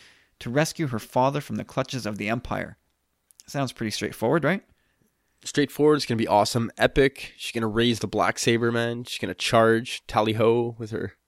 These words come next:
Speaker 2: Mandalorian, uh, Mandalorian brothers. It's gonna be awesome, man.
Speaker 1: It's gonna be her,
Speaker 2: Kinda
Speaker 1: her
Speaker 2: pro-
Speaker 1: Braveheart moment.
Speaker 2: Yeah.
Speaker 1: So then part two, when Sabine discovers the Empire has resurrected a devastating weapon she created and plans to use it against her people, she must decide whether to destroy it or use it herself.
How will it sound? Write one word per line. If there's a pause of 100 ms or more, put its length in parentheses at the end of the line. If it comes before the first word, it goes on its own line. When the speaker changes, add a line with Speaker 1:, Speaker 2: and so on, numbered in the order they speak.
(400)
Speaker 2:
Mandalorian,
uh,
Mandalorian
brothers.
It's
gonna
be
awesome,
man.
Speaker 1:
It's
gonna
be
her,
Speaker 2:
Kinda
Speaker 1:
her
Speaker 2:
pro-
Speaker 1:
Braveheart
moment. (1040)
Speaker 2:
Yeah. (1400)
Speaker 1:
So
then
part
two, (120)
when
Sabine
discovers
the
Empire
has
resurrected
a
devastating
weapon
she
created
and
plans
to
use
it
against
her
people,
she
must
decide
whether
to
destroy
it
or
use
it
herself.